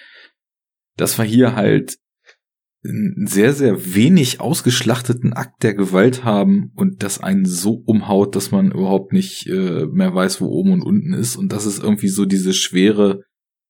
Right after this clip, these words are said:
die ich oft vermisse, weil eben auch oft doch, äh,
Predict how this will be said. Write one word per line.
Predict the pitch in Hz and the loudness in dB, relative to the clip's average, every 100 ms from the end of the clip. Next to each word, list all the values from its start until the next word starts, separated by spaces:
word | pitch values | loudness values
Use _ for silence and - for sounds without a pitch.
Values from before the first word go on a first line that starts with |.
| _ _ _ _ - | _ _ _ _ -2
die | |
ich | 101 - | 0 0
oft | - 127 | -4 -4
vermisse, | - 104 120 123 110 101 98 | 0 2 4 4 6 6 4
weil | 98 98 78 | 4 4 4
eben | 98 104 | 2 2
auch | 85 113 - - _ | 0 -4 -10 -20 _
oft | 123 123 - | -4 -2 -4
doch, | 107 - - | -6 -8 -8
äh, | 101 98 95 | -4 -2 -4